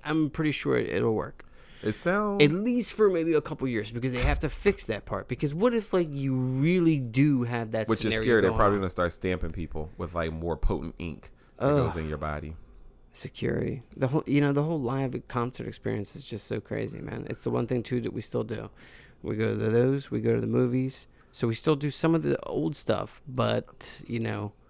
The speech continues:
Speaker 2: But the mov-, even the movie and television thing.
Speaker 1: What's that? The
Speaker 2: That
Speaker 1: mo-
Speaker 2: has shifted a bit.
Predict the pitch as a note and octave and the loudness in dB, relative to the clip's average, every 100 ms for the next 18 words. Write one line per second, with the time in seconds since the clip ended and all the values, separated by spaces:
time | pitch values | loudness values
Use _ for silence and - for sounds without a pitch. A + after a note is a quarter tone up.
0 | - A#2 A2+ B2 A#2+ E3+ - B2 C#3+ D#3 | 0 0 4 4 6 4 2 0 0 0
1 | D3+ D3 C#3+ C3+ C#3 D3 G#3+ F#3+ D#2+ D2 | 0 0 0 -4 -4 -4 -4 -6 -6 -6
2 | D2 D#2+ - - - - - - - _ | -8 -10 -14 -20 -20 -20 -20 -20 -20 _
3 | - A#2+ A#2 B2+ - G2 C#3 E3 - A2+ | 0 2 2 0 0 2 2 0 -2 -2
4 | - E2+ D2+ C#2 | -2 -4 -2 -6